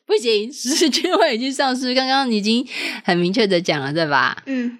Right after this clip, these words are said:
Speaker 1: 对，结果你没有对你自己的东西下总结，这有点可惜哟，吼。不过没关系，因为是第一次。小贝妞觉得我们第一次尝试辩论赛，你感觉怎样呢？
Speaker 2: 感觉比较想吃正餐。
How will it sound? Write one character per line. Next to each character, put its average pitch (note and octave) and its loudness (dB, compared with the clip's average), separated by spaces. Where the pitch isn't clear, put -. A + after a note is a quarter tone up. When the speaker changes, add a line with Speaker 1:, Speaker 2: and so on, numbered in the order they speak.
Speaker 1:
对， D#3+ 0
结 G3 0
果 G#3 4
你 G3+ 2
没 F3 0
有 F#3 2
对 F3 -2
你 D3+ -2
自 D3 -8
己 E3+ 0
的 C3+ -4
东 D3 -4
西 D#3 -4
下 D3 -2
总 C#3+ -10
结， - -10
这 F3+ -2
有 F#3+ 2
点 G3 0
可 G3+ 0
惜 F3+ -4
哟， G#3+ 0
吼。 G3+ -4
不 B3+ -8
过 F4+ 2
没 E4 0
关 E4 2
系， F4 0
因 D#4+ -2
为 D#4 2
是 D#4+ -2
第 C4+ 0
一 C4 -2
次。 B3+ 2
小 G#3+ -4
贝 B3+ 0
妞 C4+ 0
觉 A#3+ 0
得 F#3+ 0
我 G3 -2
们 F#3 2
第 B3 2
一 B3+ 2
次 B3+ 2
尝 G#3 2
试 A#3 -2
辩 A3+ 2
论 G#3+ 2
赛， G#3 2
你 F#3+ 2
感 F3+ 0
觉 D#3+ -2
怎 E3+ -2
样 G3 0
呢？ G3 -2
Speaker 2:
感 C#4 0
觉 C4+ 6
比 B3+ 0
较 A#3+ 2
想 A#3 -2
吃 A#3 -4
正 A3+ 2
餐。 A3 -6